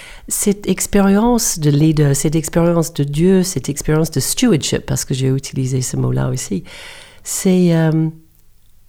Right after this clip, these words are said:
on, on a très peu de moyens d'avoir accès à l'expérience de chacun parce qu'on n'est que des mots. Et imaginez que tout le monde met le même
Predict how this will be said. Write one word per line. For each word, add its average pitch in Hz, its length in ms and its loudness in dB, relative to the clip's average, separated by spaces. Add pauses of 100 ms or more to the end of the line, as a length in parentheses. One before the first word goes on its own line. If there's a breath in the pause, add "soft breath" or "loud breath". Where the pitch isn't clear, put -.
(340 loud breath)
on, - 100 -4 (360)
on 233 60 2
a 226 60 2
très 269 360 -2 (240)
peu 277 440 4 (400)
de 190 100 0
moyens 202 500 4
d'avoir 170 440 0
accès 175 520 0
à 170 140 0
l'expérience 180 880 0
de 165 100 -4
chacun 165 680 0 (600 loud breath)
parce 220 340 2
qu'on 180 340 0
n'est 185 200 2
que - 200 -2
des 151 180 2
mots. 156 460 6 (1120 soft breath)
Et 160 420 2 (340)
imaginez 190 760 4
que 139 280 0
tout - 240 -2
le 175 80 4
monde 156 260 4
met 151 140 4
le 143 140 2
même 160 680 4